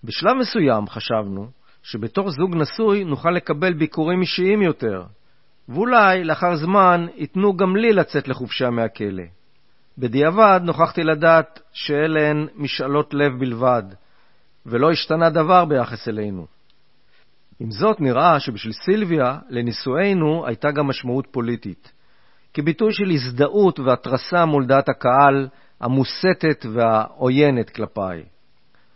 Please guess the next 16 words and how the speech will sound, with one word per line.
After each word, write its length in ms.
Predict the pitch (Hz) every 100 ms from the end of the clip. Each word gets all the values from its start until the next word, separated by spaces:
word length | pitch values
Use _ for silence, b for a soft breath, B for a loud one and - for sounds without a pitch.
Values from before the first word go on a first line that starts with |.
| _ _ _ _ _ -
בשנים 420 | 143 220 240 214
האלה 420 | 190 190 185 185 - - -
סילביה 580 | 220 202 180 165 165 156
הייתה 240 | 147 170
חברה 400 | - 151 156 165
בפ-, 440 | 156 - _ -
בפלג 440 | 120 127 170 180 147
הטרוצקיסטי 880 | 139 - 139 - - 226 202 - 135
של 160 | 131
מצפן, 600 | 120 113 - 170 151 127 139 - _ _ _ _ -
ואני 280 | 185 269
הזדהיתי 500 | 233 175 208 226 226
עם 140 | 208 196
ארגון 320 | 180 185 208
החזית 360 | - 175 196 196
הדמוקרטית. 920 | 196 190 - 226 220 127 101 -